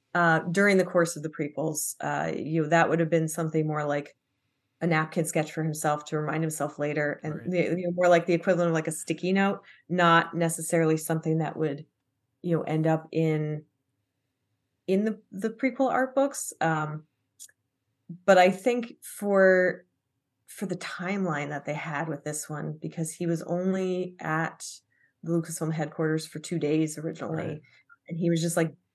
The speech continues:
Speaker 1: banging out some rough ideas. And so, you know, some of them are those sixty seconds, some of them are ten minutes,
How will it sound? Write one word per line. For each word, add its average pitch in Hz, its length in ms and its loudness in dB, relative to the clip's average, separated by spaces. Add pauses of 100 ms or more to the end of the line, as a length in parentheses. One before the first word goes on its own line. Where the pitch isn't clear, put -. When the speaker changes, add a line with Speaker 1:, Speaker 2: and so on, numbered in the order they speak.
Speaker 1:
banging 185 320 8
out 170 180 6
some 180 180 -4
rough 170 300 2
ideas. 151 680 0
And 160 180 0
so, 151 420 6
you 160 80 0
know, 151 60 0
some 190 300 2
of 180 160 4
them 175 180 2
are 175 160 4
those 190 200 0
sixty 202 300 -6
seconds, 220 460 -2
some 175 140 0
of 165 120 0
them 160 120 -2
are 156 80 -2
ten 156 240 -4
minutes, 220 400 -2